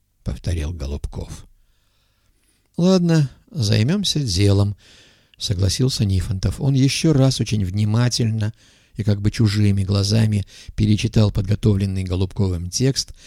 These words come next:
и подвёл итог. «Ну что?» Если бы я был пилигримом, то как раз такую команду и заказал бы. По-моему, все на месте.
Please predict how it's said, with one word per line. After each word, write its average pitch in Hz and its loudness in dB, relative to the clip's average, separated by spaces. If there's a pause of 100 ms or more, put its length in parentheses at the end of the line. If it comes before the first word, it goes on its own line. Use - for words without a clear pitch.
(260)
и 135 0
подвёл 101 0
итог. - -8 (720)
«Ну 131 0
что?» - -6 (1080)
Если 151 0
бы 156 2
я 139 4
был 143 2
пилигримом, 117 2 (440)
то 110 0
как 139 -2
раз 120 0
такую 104 2
команду 92 0
и 117 -4
заказал 92 -4
бы. 67 -10 (760)
По-моему, 185 0
все 165 0
на 165 0
месте. 85 -2